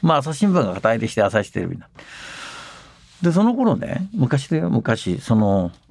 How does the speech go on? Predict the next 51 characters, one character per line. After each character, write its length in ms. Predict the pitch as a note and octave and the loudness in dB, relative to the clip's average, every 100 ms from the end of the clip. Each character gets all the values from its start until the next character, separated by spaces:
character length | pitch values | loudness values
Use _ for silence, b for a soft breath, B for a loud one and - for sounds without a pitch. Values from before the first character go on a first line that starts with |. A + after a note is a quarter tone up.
| - C3+ | -16 -4
テ 100 | C#3 | 0
ィ 20 | |
ー 40 | A#2+ | 2
ビ 80 | |
ー 40 | A#2+ | 2
エ 20 | |
ス 120 | - | 0
が 380 | G2 F#2+ - - | -2 -2 -4 -10
で 340 | - G#2+ A2 A#2+ | -8 -4 0 0
き 100 | - | 0
て 180 | A2+ G#2+ | 0 0
な-、 160 | A#2 - | 0 0
何 280 | A2+ G#2+ | 2 2
年 140 | F#2 F2 | 0 -4
か 100 | E2+ | -6
は 100 | - | -4
ね、 200 | A2+ F#3 - _ b b b - | -6 -6 -10 _ b b b -2
一 180 | A#2 - _ | -2 -2 _
強 340 | - A3 A#3+ A#3 | -2 2 4 2
三 520 | - - G3+ G3+ G3 | 0 0 2 4 4
弱、 600 | F3+ F#3 - F3 F3 - - | 2 0 0 2 2 0 -8
そ 160 | - G3 | -6 -2
し 20 | |
て 100 | A3 | -2
し 140 | - | 0
ば 100 | B3+ | 0
ら 100 | C4 | 0
く 60 | G3 | 0
経 120 | F3+ | -2
っ 260 | - - C#3 | -2 -2 -2
て 40 | B B | B B
一 240 | B2+ - | 0 0
番 300 | G#3+ A3 A#3+ | 2 4 4
が 100 | A#3+ | 4
一 220 | C3 - | 2 -4
っ 20 | |
て 140 | - A2 | -4 0
い 20 | |
う 40 | |
言 120 | G#2 G#2 | 2 2
葉 80 | |
が 140 | G#2+ G2+ | 2 0
出 120 | F2 | 0
た 120 | B2+ | -2
の 100 | F#2+ | -4
さ。 240 | - E2+ - B B B B B B | -6 -10 -12 B B B B B B
そ 60 | G3+ | 2
れ 60 | |
は 60 | G#3+ | 4
何 200 | B3 A3+ | 4 2
か。 160 | - | -2